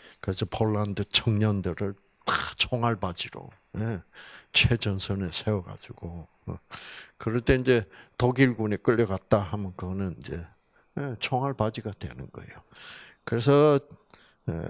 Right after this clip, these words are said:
이제 다 도망을 가야 돼. 예. 그 도망갈 때는 산밖에 없어. 어. 그래서 산속으로, 산속으로, 산속으로, 응? 예. 가다가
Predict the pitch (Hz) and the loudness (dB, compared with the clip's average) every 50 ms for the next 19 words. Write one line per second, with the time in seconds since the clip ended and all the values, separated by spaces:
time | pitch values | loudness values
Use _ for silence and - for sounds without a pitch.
0 | - - - - - - - - - - - - - - - - - - 113 113 | -8 -10 -10 -10 -10 -10 -10 -10 -10 -10 -12 -12 -16 -16 -18 -14 -12 -8 -6 -6
1 | 104 _ - - - - - - - - - - 139 131 135 147 147 120 104 - | -6 _ -2 -2 -2 -2 -4 -6 -8 -4 4 8 10 12 12 12 12 10 2 0
2 | - 123 110 101 98 - - - - - _ _ _ _ _ _ _ _ _ _ | -4 -4 -4 -6 -10 -14 -16 -20 -20 -20 _ _ _ _ _ _ _ _ _ _
3 | _ _ _ _ - - - - - - _ _ _ _ _ - _ _ - 147 | _ _ _ _ -12 -10 -10 -10 -12 -16 _ _ _ _ _ -20 _ _ -2 -2
4 | - - 135 147 151 151 151 135 135 139 139 135 131 127 120 120 120 120 120 _ | 0 2 2 4 4 4 2 0 0 0 0 0 0 -2 -2 -4 -4 -6 -8 _
5 | - 123 113 113 127 139 127 113 - - - 139 135 131 131 120 - - - - | -4 -4 -2 -2 -4 -6 -2 2 2 4 4 4 0 0 -4 -4 -4 -6 -12 -12
6 | - - - - - 104 - _ _ _ _ _ - 101 95 95 _ _ _ - | -10 -12 -14 -12 -14 -16 -18 _ _ _ _ _ -16 -16 -16 -16 _ _ _ -20
7 | - - - - - - - - - _ _ - - 135 131 123 - 139 135 127 | -20 -18 -18 -18 -18 -18 -20 -20 -20 _ _ -2 2 4 4 6 6 4 4 4
8 | - - - 135 139 135 139 135 135 131 123 127 123 120 - - 131 123 120 - | 0 2 2 2 2 2 0 0 0 0 -2 -2 -2 -2 -2 -2 -2 -2 -2 -2
9 | 120 117 113 120 113 120 113 - - - 110 110 110 - - 104 98 - - - | -4 -4 -4 -6 -6 -4 -4 -4 -4 -4 -4 -6 -8 -8 -10 -12 -12 -12 -12 -12
10 | 107 - 110 110 110 110 _ _ _ _ _ _ - 120 127 147 131 95 - _ | -12 -12 -12 -14 -18 -18 _ _ _ _ _ _ -2 0 0 0 0 -4 -8 _
11 | _ _ - _ _ _ _ _ _ _ - - - 92 87 _ _ _ _ _ | _ _ -20 _ _ _ _ _ _ _ -12 -12 -12 -12 -14 _ _ _ _ _
12 | - - - - - 110 104 - 101 92 87 98 110 117 113 110 | -20 -20 -14 -8 -4 -4 -2 0 -2 -2 -2 -2 -2 -2 -2 -4